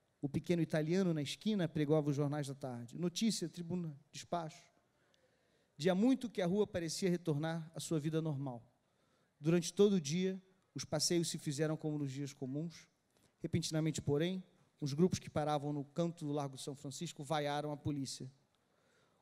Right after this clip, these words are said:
O esquadrão com alferes na frente partiu como uma flecha e foi descendo a Rua do Ouvidor, distribuindo cutiladas para todos os lados.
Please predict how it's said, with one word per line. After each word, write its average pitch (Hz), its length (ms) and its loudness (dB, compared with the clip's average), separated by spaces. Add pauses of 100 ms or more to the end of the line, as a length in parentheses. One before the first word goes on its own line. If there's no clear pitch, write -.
O 175 80 4
esquadrão 185 500 2
com 202 120 -2
alferes 160 440 2
na 151 120 -2
frente 202 500 -2
partiu 160 400 -2
como 151 260 -4
uma 151 200 -8
flecha 175 540 0 (320)
e 160 60 -2
foi 165 220 2
descendo 202 500 2
a 190 60 4
Rua 180 200 4
do 180 120 4
Ouvidor, 147 500 -2 (340)
distribuindo 170 540 0
cutiladas 151 680 0
para 147 220 -2
todos 139 300 -2
os 135 120 -8
lados. 120 480 -10